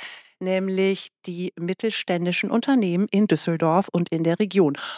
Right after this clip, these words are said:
Und darum soll's ja auch heute gehen, denn das sind eben die Unternehmen, die die Wirtschaft hier in Düsseldorf auch tragen. Und deshalb wollen wir eben auch gerade mit Unternehmern heute über die Chancen und Herausforderungen des Mittelstands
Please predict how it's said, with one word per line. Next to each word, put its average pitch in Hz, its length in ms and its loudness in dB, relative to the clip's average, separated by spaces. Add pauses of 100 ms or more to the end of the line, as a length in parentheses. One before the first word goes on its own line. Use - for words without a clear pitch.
Und 160 140 0
darum 202 260 6
soll's 208 320 4
ja 269 100 8
auch - 200 4
heute 175 260 2
gehen, 190 380 2 (260)
denn 170 120 -2
das 185 180 2
sind - 180 -2
eben 170 320 -4
die 208 160 -4
Unternehmen, 175 640 -4 (100)
die 175 100 -6
die 170 200 -8
Wirtschaft 160 420 -8
hier 165 120 -8
in 170 60 -6
Düsseldorf 147 580 -6
auch 175 140 -6
tragen. - 380 -6 (380)
Und 233 120 6
deshalb 254 300 6
wollen 320 280 8
wir 233 100 6
eben 185 240 4
auch - 240 2
gerade 160 500 -2
mit 185 300 0
Unternehmern 190 800 4
heute 208 340 4
über 190 300 0
die 202 240 -2 (360)
Chancen 185 600 -4
und 170 180 -10
Herausforderungen 160 1000 -8 (320)
des 220 160 -2
Mittelstands 160 640 -6